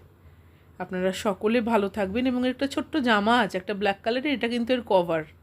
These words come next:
তো এই প্লাস্টিকটার ভেতরে করেই আমি আজকে আমার স্কুলে নিয়ে গেছিলাম ব্যাগে করে গান শুনতে শুনতে।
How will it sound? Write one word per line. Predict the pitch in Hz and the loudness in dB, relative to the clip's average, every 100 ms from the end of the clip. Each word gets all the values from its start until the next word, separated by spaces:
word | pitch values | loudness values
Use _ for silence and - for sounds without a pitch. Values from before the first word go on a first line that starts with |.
| _ _ _ - _ | _ _ _ -20 _
তো | - | -6
এই | 247 | -4
প্লাস্টিকটার | 233 220 220 233 - 240 | 2 2 2 -6 -2 0
ভেতরে | 240 226 226 | 0 0 -2
করেই | 233 240 269 | 0 0 2
আমি | 254 233 | 2 0
আজকে | 220 - | -2 -4
আমার | 214 214 | -4 -4
স্কুলে | 208 214 208 | -6 -2 0
নিয়ে | 202 202 | 0 -2
গেছিলাম | 202 190 180 185 - - | -2 -2 -4 -4 -8 -8
ব্যাগে | 175 170 180 | -4 -4 -4
করে | 170 170 | -4 -4
গান | 180 175 | -2 -4
শুনতে | 170 180 165 | -4 -6 -6
শুনতে। | - 160 - | -10 -12 -14